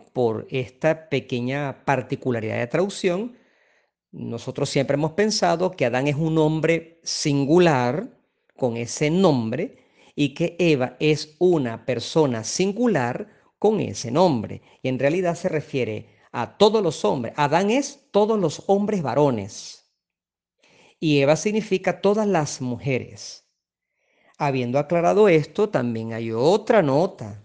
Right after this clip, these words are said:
no menos curiosa, y es que la iconografía siempre ha representado en el jardín del Edén, donde vivieron el hombre y la mujer, en este caso Adán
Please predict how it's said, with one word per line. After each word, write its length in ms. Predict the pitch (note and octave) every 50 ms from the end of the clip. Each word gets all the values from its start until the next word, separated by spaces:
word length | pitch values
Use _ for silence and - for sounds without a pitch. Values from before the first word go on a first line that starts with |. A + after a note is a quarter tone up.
| _ _
no 200 | - A#2+ A#2 A#2+
menos 380 | A2+ A2+ A#2 A#2 A#2+ C#3 D3 D3
curiosa, 720 | - - A#3 B3 A3+ F#3+ E3 E3 - - A#3 C#4+ D4+ - _ _ _ _ _ _ _ _ _ -
y 140 | C#3 C#3
es 80 | C#3 C#3
que 160 | C#3 - G3
la 80 | F#3+ F#3
iconografía 760 | E3+ E3+ - D3+ C#3 C3 B2 A#2+ A2 - - - E3 E3 C3+
siempre 640 | - - - - C#3+ D3+ E3+ F#3+ G3+ F#3+ - G3 F#3+
ha 20 |
representado 1200 | F3+ F#3 F#3+ F#3 - F3+ F3 F3 - C#3+ B2 A#2 G#2+ - - D3 C#3 B2 A2+ G#2+ G#2 G#2+ A2 - -
en 140 | - B2+
el 100 | B2 A#2
jardín 400 | - - B2 A2 A2 A#2+ C3+ C#3
del 160 | C#3 E3 F3 D#3+
Edén, 380 | C3+ A#2 B2+ D#3 F3 D#3+ C3+
donde 200 | A#2+ A#2 A2+ A#2
vivieron 520 | A2+ A#2 A2 A2 C3 D3 D3 C#3 B2 - -
el 180 | - D3 C3+ B2+
hombre 360 | B2+ C3+ D3 D#3 D#3 F3+ F#3+
y 40 | F#3+
la 120 | G3+ G3+
mujer, 460 | G#3+ A#3 A3 G#3 D3+ C3+ C#3+ D#3 - -
en 100 | C3+ B2
este 240 | A2+ - - A2
caso 280 | - B2 B2+ B2+ - A#2+
Adán 280 | A2+ G#2+ A2 A2+ A#2+